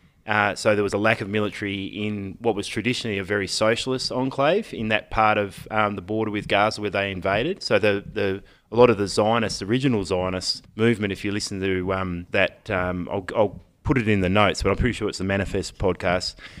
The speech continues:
Essentially, the, it was a, it was a socialist movement because you think of the time when it was on the rise was around the First World War and all this sort of stuff when there was real, the power from the people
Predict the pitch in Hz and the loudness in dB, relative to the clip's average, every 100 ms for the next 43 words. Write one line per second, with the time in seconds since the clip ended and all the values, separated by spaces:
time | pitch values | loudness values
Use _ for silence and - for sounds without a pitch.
0 | - - - 156 - 123 92 104 98 - | -12 -2 4 4 4 2 6 6 6 2
1 | 107 104 104 101 117 104 95 - 117 - | -2 -2 -4 -6 -6 -4 -2 2 2 2
2 | 90 80 - 120 151 95 - 95 90 101 | -2 -4 0 2 4 0 -6 -8 -6 -6
3 | - 101 90 90 101 101 98 95 92 92 | -2 -2 -4 -4 0 0 0 -2 -4 -6
4 | - - - 107 95 92 117 113 95 87 | -8 -10 -4 -2 -2 0 2 4 2 -2
5 | - 104 95 - - - 98 98 101 101 | -8 -6 -4 -6 -8 -10 -4 -2 0 -4
6 | 95 - 104 98 - 92 87 95 120 123 | -8 -6 -4 -2 -2 -4 -2 -2 0 0
7 | 104 101 95 - 95 - 107 95 104 95 | -2 -2 -4 -4 -6 -2 -2 -2 -4 -6
8 | 95 85 107 107 101 98 - _ _ _ | -6 -6 -4 0 0 -2 -8 _ _ _
9 | _ _ _ _ - - 127 139 95 90 | _ _ _ _ -12 2 6 6 6 2
10 | 160 226 - 113 95 - 110 107 87 143 | -2 -4 -12 -6 -4 0 0 0 -4 -4